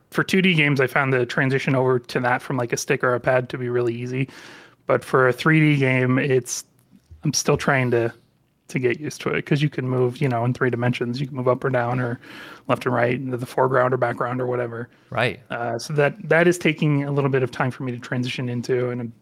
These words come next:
Speaker 1: I'm starting to play Tekken with a more serious mindset. Uh, so that's been a, a transition as well. I'm not just picking Hwoarang and, like, just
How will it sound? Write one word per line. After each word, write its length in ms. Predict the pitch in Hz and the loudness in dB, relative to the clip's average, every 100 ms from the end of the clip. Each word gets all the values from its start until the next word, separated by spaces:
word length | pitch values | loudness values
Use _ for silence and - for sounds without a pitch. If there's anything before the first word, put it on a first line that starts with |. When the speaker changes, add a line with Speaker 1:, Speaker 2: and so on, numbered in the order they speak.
| 143 | -10
Speaker 1:
I'm 140 | 127 | -8
starting 340 | 127 151 143 135 | 0 2 2 0
to 60 | |
play 160 | - 127 | -6 -6
Tekken 380 | - 131 - 127 | -2 -2 -2 -8
with 120 | 127 | -6
a 20 | |
more 140 | 135 127 | -6 -6
serious 380 | - 127 123 - | -2 2 2 2
mindset. 520 | 123 123 135 120 - - - _ _ - | -2 -2 0 0 0 -10 -20 _ _ -8
Uh, 200 | - - | -6 -4
so 220 | - 135 | -2 0
that's 220 | 135 127 | 2 0
been 380 | - 131 123 123 - _ _ - | -2 -4 -2 -6 -10 _ _ -6
a, 360 | - 135 143 160 - | -2 -2 -2 -6 -6
a 120 | - 143 | 0 0
transition 480 | 160 147 143 127 135 | 2 4 2 2 0
as 140 | 127 | 2
well. 160 | 135 131 | 4 4
I'm 80 | 143 | 4
not 140 | 139 | 2
just 140 | 143 - | 0 -2
picking 260 | 143 139 | 0 0
Hwoarang 460 | 127 143 131 131 127 | 2 2 4 2 0
and, 100 | 123 | 0
like, 220 | 123 120 | -2 -4
just 180 | 127 | -8